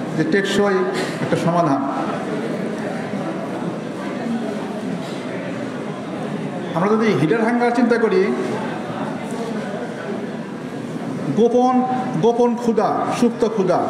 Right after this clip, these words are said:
আমাদের ক্ষুধা যদি ভাগ করি দুই ধরনের, একটা হলো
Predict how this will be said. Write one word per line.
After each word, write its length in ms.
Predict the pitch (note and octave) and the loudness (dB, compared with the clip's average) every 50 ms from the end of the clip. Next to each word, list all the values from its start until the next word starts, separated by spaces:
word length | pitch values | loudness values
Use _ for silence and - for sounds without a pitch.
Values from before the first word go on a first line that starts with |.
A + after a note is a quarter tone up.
| - - - - - - - - - - - - - - - - - - - - - - - - - - - - - - - - - - - - - | 0 -2 -2 -2 -2 -4 -4 -4 -4 -4 -6 -6 -6 -6 -8 -6 -6 -6 -6 -6 -6 -6 -6 -6 -6 -6 -6 -8 -8 -8 -8 -8 -8 -8 -8 -4 -2
আমাদের 300 | F3 G3 A3+ A3+ B3 A#3+ | 0 2 4 4 4 4
ক্ষুধা 500 | B3 - A#3 A3+ G#3 A#3+ A#3 A#3+ A#3+ A#3+ A#3+ A#3+ A#3+ A#3+ - - - F3+ | 4 2 0 2 4 4 4 4 4 2 0 0 -2 -2 -2 -2 2 2
যদি 140 | G3+ G3+ G3 | 4 4 4
ভাগ 200 | D#3+ D#3 G#3 G#3+ G#3 A3 | 2 2 0 0 2 2
করি 240 | A#3 A3+ B3 B3 A3 | 2 2 4 2 2
দুই 180 | F3 G#3+ A3 | 4 4 4
ধরনের, 400 | G3 G3 G#3 G3+ G3 F3+ D3+ C#3 - - - - - - - - - - - - - - - - - | 4 4 2 2 2 2 2 2 0 0 -2 -4 -4 -4 -4 -4 -4 -4 -4 -4 -4 -4 -4 -2 -2
একটা 220 | F3+ F4+ - A3 | -2 0 0 0
হলো 360 | F#3+ G#3 A3 A3 A3 A3 A3 | 2 4 4 4 4 2 2